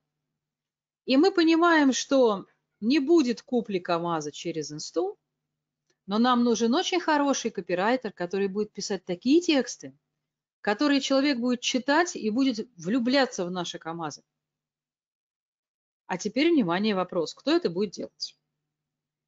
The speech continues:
Это можем делать мы. Если у вас за плечами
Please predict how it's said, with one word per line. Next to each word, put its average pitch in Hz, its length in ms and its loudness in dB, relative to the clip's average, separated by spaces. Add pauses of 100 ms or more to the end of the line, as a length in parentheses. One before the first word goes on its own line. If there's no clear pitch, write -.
(200)
Это 349 260 2
можем 285 320 4
делать 220 360 2
мы. 185 320 -4 (120)
Если 226 380 0
у 202 120 0
вас 220 240 0
за 175 100 -6
плечами 180 720 -4